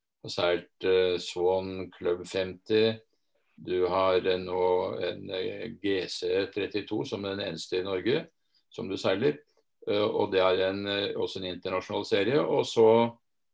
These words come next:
skal du være med, med denne nye båten som heter sekstiåtte F, som er en foilende monohull. Og der skal det være et ungdoms-V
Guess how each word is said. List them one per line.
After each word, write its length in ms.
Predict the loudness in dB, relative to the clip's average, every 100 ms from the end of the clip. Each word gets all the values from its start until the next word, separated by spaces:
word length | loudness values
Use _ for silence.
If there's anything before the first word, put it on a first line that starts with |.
| _
skal 220 | 0 2
du 80 | 4
være 260 | 4 2 0
med, 440 | 0 2 2 -2 -8 -8
med 180 | -2 -2
denne 240 | -2 -2
nye 320 | -4 -4 -2
båten 420 | 2 0 0 -6
som 200 | -4 -4
heter 720 | -2 -4 -4 -6 -2 0 -2 -14 _ -16 -10 -6 -6
sekstiåtte 760 | -4 -8 -8 -8 -2 0 0 0
F, 420 | 0 0 -4 -20 _ _ _ _ _
som 180 | -10 -4
er 160 | -2
en 380 | -2 -4 -6 -8
foilende 680 | -6 2 4 2 -4 -6 -6
monohull. 540 | -8 -6 -2 -2 -2 -10 _ _ _
Og 60 | -4
der 100 | -2
skal 160 | 0 0
det 80 |
være 140 | 2 0
et 120 | -2
ungdoms-V 840 | -2 -2 -2 -6 -6 -10 -8 -4